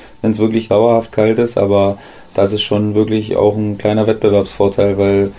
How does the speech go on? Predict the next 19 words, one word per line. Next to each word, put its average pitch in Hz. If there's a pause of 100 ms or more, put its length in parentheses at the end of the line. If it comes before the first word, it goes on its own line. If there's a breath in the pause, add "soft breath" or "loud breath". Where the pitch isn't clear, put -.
(440 loud breath)
äh, 98
wenn 101
alle 104
anderen 107
die 104
ganze 107
Woche 110
auf 110
Kunstrasen 117
trainieren 120
und 110
du 110
auf 107
dem 107
grünen 107
Rasen 104
trainierst, 117
dann, 110
äh, 110